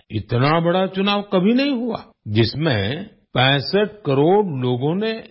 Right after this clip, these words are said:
वोट डाले हैं। मैं चुनाव आयोग और मतदान की प्रक्रिया से जुड़े हर व्यक्ति को इसके लिए बधाई देता हूं।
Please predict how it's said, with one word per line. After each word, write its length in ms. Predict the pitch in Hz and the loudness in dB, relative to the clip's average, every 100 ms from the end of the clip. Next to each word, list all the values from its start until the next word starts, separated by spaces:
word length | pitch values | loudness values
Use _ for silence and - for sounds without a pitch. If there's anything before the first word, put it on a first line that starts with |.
| _ 107 | _ -12
वोट 400 | 98 127 160 175 | 0 2 2 0
डाले 300 | 202 233 240 | -2 -4 -6
हैं। 260 | 107 - _ _ 101 | -10 -16 _ _ -4
मैं 200 | 113 117 | -2 -2
चुनाव 440 | - 127 131 127 | -2 0 2 2
आयोग 540 | 113 120 147 160 - _ - | 2 2 0 -2 -10 _ -2
और 140 | 139 123 | 0 2
मतदान 640 | 123 131 131 123 147 175 | 0 -2 -2 0 0 0
की 160 | 165 180 | -2 -4
प्रक्रिया 500 | - 135 147 175 175 | -2 -6 0 2 2
से 180 | 175 | 0
जुड़े 500 | 131 120 143 110 - - _ - | 0 2 2 0 -4 -18 _ -2
हर 280 | 180 226 | 0 0
व्यक्ति 540 | 165 107 151 160 - 226 | -2 0 0 0 -4 -2
को 160 | 214 | 0
इसके 240 | 143 - 160 | 0 0 0
लिए 120 | 185 | 0
बधाई 400 | 165 95 113 113 | 0 -4 -2 -4
देता 320 | 95 95 | -6 -12
हूं। 80 | - | -14